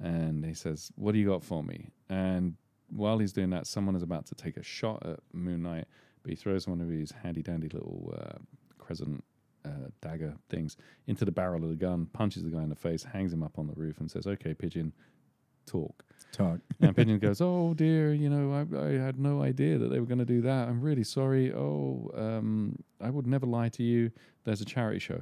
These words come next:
Speaker 1: You should go to it."
Speaker 2: And then,
Speaker 1: And,
Speaker 2: and
Speaker 1: uh,
Speaker 2: then, and then he helps the guy down.
Speaker 1: Then Pigeon helps the guy go down and says, "Isn't he smug?
Speaker 2: <laughs>
Speaker 1: Don't you hate Moon Knight?" I just really hate him. I hope he gets killed.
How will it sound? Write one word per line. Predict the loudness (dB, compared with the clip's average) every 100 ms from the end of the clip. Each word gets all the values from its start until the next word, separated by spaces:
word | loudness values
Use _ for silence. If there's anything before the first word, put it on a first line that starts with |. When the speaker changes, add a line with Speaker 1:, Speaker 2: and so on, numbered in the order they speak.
| -4
Speaker 1:
You | -4
should | 0
go | 0 0
to | -2
it." | -6 -8 _ _ -6 4
Speaker 2:
And | 8
then, | 8
Speaker 1:
And, |
Speaker 2:
and | 8 8
Speaker 1:
uh, |
Speaker 2:
then, | 8
and | 8
then | 8
he | 8
helps | 6 4 2
the | 0
guy | 2 2
down. | 4 4 2 -2 _ -20 -10 2
Speaker 1:
Then | 6
Pigeon | 8 6
helps | 4 4
the | 0
guy | 0
go | 0 0 -2 -6 _
down | -4 -2
and | -2
says, | -2 0
"Isn't | 2 2 0
he |
smug? | -2 -2 -2 -2 -6 _ _ 6
Speaker 2:
<laughs> | 8 8
Speaker 1:
Don't | 6 8
you | 6
hate | 6 4 4
Moon | 6 6 6
Knight?" | 2 -2 2 2 6 6 6 4 0 0 0
I | -2
just | 0 0 2
really | 6 10 8
hate | 8 6
him. | 6
I | 4
hope | 6 6
he |
gets | 6 4
killed. | 4 2 2